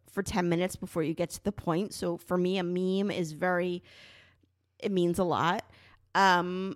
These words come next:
and I'm good at it. I, it's something that, you know, I, I think people probably think are really dumb. And when I send them memes, they're probably like, "Oh, fuck again." But I, to me, it's a way of expressing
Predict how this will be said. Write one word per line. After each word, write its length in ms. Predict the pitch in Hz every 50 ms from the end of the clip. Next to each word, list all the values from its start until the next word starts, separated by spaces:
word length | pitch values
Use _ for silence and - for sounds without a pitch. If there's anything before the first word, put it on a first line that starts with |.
| - _ -
and 120 | 233 254
I'm 120 | 277 285 254
good 280 | - 311 349 523 480 415
at 240 | 208 175 151 143 143
it. 180 | 127 104 - - -
I, 120 | 185 - - -
it's 160 | 220 202 -
something 540 | - 254 247 254 240 262 269 269 262 269 254
that, 320 | 254 233 233 233 - -
you 80 | 254 254
know, 400 | 233 202 190 196 202 208 - - - -
I, 120 | - - - - _ -
I 200 | 196 202 196 226
think 480 | 226 - - 175 180 208 226 - - - - - - - - - _ _ _ _ _ _ _ _ _ _ _ _ _
people 320 | - - 220 196 220 208 208
probably 340 | - 208 190 185 190 196
think 180 | 226 233 208 -
are 80 | 180 170
really 360 | 160 160 160 160 175 196 214
dumb. 580 | 202 175 175 165 147 143 151 165 190 214 247 - -
And 280 | 175 160 160 165 175
when 120 | 175 175 170
I 80 | 170
send 280 | - - 185 165 160 160
them 140 | 170 180 170
memes, 280 | 160 160 165 175 -
they're 100 | - 175
probably 220 | - 190 170 165 165
like, 120 | 165 -
"Oh, 180 | 185 170 165 160
fuck 280 | - - 165 - -
again." 520 | 170 165 175 175 165 151 156 175 214 269 - - - - - - - -
But 240 | 240 247 - - -
I, 460 | - 240 247 247 262 269 277 285 277 - - - - -
to 100 | 254 240
me, 440 | 233 233 233 240 247 269 294 302 -
it's 160 | - 240 -
a 60 | 277 254
way 240 | 214 208 196 208 226
of 100 | 269 294
expressing 720 | 339 - - - - 466 - - 254 208 - - - 185